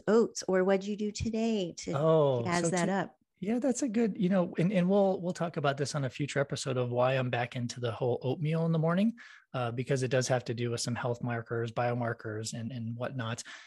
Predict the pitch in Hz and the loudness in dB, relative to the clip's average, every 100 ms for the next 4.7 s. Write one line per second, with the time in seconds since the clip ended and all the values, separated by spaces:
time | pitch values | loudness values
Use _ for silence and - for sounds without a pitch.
0 | _ 131 120 117 - 180 202 170 123 120 | _ -4 -4 -6 -4 0 2 2 0 -2
1 | 123 - - 139 156 127 123 117 117 117 | -6 -10 -6 -6 -4 -2 -2 -2 -4 -4
2 | 120 - - 156 117 113 - 123 131 175 | -8 -10 -12 -10 -8 -8 -6 0 2 4
3 | 156 123 - - - - _ _ _ _ | 4 2 -4 -8 -10 -14 _ _ _ _
4 | _ - 123 - 139 123 - | _ -8 -8 -6 -6 -6 -8